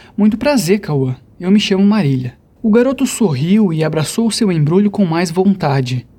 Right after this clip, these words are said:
Parecia até uma espécie de amuleto. A Marília só cabia sorrir. Desviou os olhos brevemente para não parecer uma maluca olhando com tanto carinho para um garoto que mal conhecia. Mas a verdade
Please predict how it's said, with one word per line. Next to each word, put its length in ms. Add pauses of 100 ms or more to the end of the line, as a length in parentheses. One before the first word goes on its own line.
(340)
Parecia 420
até 220
uma 160
espécie 420
de 100
amuleto. 560 (140)
A 140
Marília 400
só 180
cabia 360
sorrir. 540 (460)
Desviou 460
os 140
olhos 260
brevemente 640 (320)
para 200
não 120
parecer 400
uma 140
maluca 540
olhando 360
com 200
tanto 280
carinho 480
para 220
um 80
garoto 320
que 100
mal 200
conhecia. 680 (640)
Mas 160
a 60
verdade 680